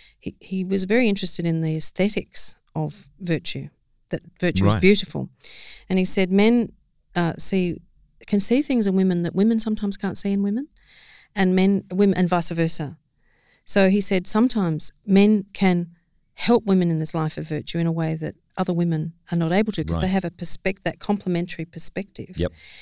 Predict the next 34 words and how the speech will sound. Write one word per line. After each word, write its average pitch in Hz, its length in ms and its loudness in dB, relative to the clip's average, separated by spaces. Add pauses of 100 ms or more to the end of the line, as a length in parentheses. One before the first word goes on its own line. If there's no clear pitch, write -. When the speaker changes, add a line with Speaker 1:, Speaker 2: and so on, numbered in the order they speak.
(360)
Speaker 1:
And, 180 300 0 (320)
and 180 140 4
vice 165 260 0
versa. 165 520 -2
Speaker 2:
Also, 190 220 -4
we 135 80 -2
can 90 120 0
hold 95 220 0
each 78 140 -2
other 80 140 -2
to 71 160 -6
account. 71 420 -6 (420)
I've 104 200 -2
noticed 85 300 0
that - 100 -8
when 78 100 -2
I 76 60 -2
was 76 120 -4
in 71 120 -4
a 71 80 -6 (240)
lock-, 73 260 -6
in 78 80 -10
the 76 80 -8
change 82 380 -2
rooms 71 180 -6
of 67 80 -12
a 69 60 -10
football 76 360 -8
match, - 340 -12 (580)
the 80 80 -10
behaviour 90 480 -2
of 73 80 -4
men 73 240 -2
was 71 300 -8